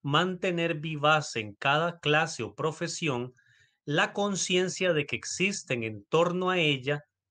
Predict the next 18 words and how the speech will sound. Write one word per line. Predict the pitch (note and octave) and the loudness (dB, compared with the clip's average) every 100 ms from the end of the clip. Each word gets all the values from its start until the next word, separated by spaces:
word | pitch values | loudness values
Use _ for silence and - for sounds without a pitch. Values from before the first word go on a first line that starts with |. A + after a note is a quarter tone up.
| _ | _
otras | - F3 F3 G3 F3 | 0 0 2 0 0
muchas | D#3+ F3+ F3+ F#3 F3 | 0 -2 0 -2 -2
clases | - F3 E3 E3 - E3+ | -2 2 4 2 -2 -6
y | D3 | -6
profesiones | - A#2 - C#3 - F#3+ G3+ B2 G#2 - _ _ _ _ | -4 -4 -4 -4 0 0 0 -2 -6 -16 _ _ _ _
de | - B2 C#3 - | -8 -2 -2 -2
cuya | G3+ G3 G#3 G3+ | -4 0 0 0
cooperación | - G3 F#3+ G3 F#3 F3+ - E3+ D#3+ | 0 0 2 2 4 4 2 2 2
necesitan. | D#3+ - G#2+ - G2+ - F2+ F2 _ _ _ _ _ _ _ - | 0 -2 -2 -4 -6 -8 -10 -10 _ _ _ _ _ _ _ -6
La | C3+ C3 - | 0 0 2
convivencia | E3+ G3+ F#3 F#3 F3+ F#3 E3+ A#2 | 2 2 2 2 4 2 2 -2
nacional | A2 D3 D3 F3 D3 C#3+ D3 | 0 0 0 0 2 2 0
es | D3 C3+ | -4 -2
una | D3 D3 | 0 2
realidad | C3+ C3 A#2+ A2+ A2+ B2+ - | 2 2 2 0 2 2 0
activa | A2+ - _ E3 F3 F3+ F3+ - - | -4 -6 _ 2 2 2 0 -6 -6
y | C3+ | -2
dinámica". | A#2+ A2 A2+ G#2 G2 - - | -2 0 0 0 -4 -12 -20